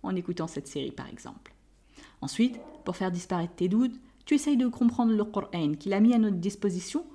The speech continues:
pour nous guider justement et dissiper tout doute. Donc évidemment, comprendre pour mettre en application tout de suite derrière. Parce que le but de l'apprentissage ou de la compréhension, c'est pas de rajouter du contenu à ton cerveau pour faire beau. Mais le but principal,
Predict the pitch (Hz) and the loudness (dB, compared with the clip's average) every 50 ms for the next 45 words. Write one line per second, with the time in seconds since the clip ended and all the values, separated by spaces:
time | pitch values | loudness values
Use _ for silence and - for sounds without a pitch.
0 | - _ _ - 277 262 254 262 214 202 214 247 226 220 269 302 269 - 196 - | -20 _ _ 4 6 8 8 8 6 6 4 4 4 4 4 2 2 2 -2 -6
1 | - - 190 175 165 170 - - - - _ - 208 185 202 214 - 226 220 - | -4 -4 -2 -2 -2 -4 -8 -12 -20 -14 _ -4 -4 -2 -2 -2 -4 -4 -2 0
2 | 220 214 - - - - - - 254 233 170 160 127 - - - - _ _ _ | -2 -2 -4 -8 -18 -8 -2 0 0 0 0 -2 -4 -6 -10 -16 -20 _ _ _
3 | _ _ - - - - - 160 160 156 165 175 220 277 302 - - - - _ | _ _ -16 -14 -12 -8 -6 -6 -4 -2 0 0 2 0 0 -2 -8 -18 -20 _
4 | _ _ _ - 175 170 165 - - 240 247 269 240 240 - 196 185 190 185 190 | _ _ _ -6 -4 -4 -4 -4 0 2 4 4 4 2 0 -2 -2 0 0 -2
5 | 190 190 - - - 202 202 202 202 202 220 214 - 220 220 - 262 262 262 262 | -2 -4 -6 -6 -4 -2 -2 -2 -2 -4 -4 -4 -2 -4 -2 -2 -2 -2 -2 -2
6 | 247 - - 214 190 165 160 151 131 127 123 - - 170 - - 208 208 196 214 | -6 -6 -6 -6 -6 -4 -4 -6 -8 -8 -10 -12 -12 -12 -8 -2 -2 0 4 6
7 | 339 359 277 233 214 190 180 - - 180 175 - 185 - - 294 277 - 196 180 | 6 6 6 4 0 0 -2 -4 -6 -6 -6 -6 -8 -6 -4 -4 -4 -4 -4 -6
8 | 170 156 156 - 160 156 - 170 139 143 147 - - 240 240 240 233 - - - | -6 -6 -6 -6 -8 -8 -8 -8 -10 -10 -10 -6 -2 0 0 0 -2 -6 -20 -20
9 | _ _ _ _ - - - 320 277 277 277 240 233 233 - 269 220 214 - 214 | _ _ _ _ -8 -4 -2 -2 0 0 -2 -2 -2 -2 -2 0 -2 0 0 0
10 | 214 - 214 214 233 220 208 - 185 175 - 185 180 175 180 226 220 - 139 - | 0 2 2 2 2 0 -2 -4 -8 -8 -6 -8 -6 -2 -2 -2 -2 -4 -10 -10
11 | - 143 - 135 180 196 180 - - - - - _ _ - 220 254 285 302 - | -12 -14 -8 -4 -2 -2 -2 -2 -6 -18 -20 -20 _ _ 0 2 2 2 2 0
12 | 311 - - - - 214 - - 202 - 233 240 269 | -4 -6 -6 -6 -8 -6 -6 -6 -8 -4 -4 -4 -4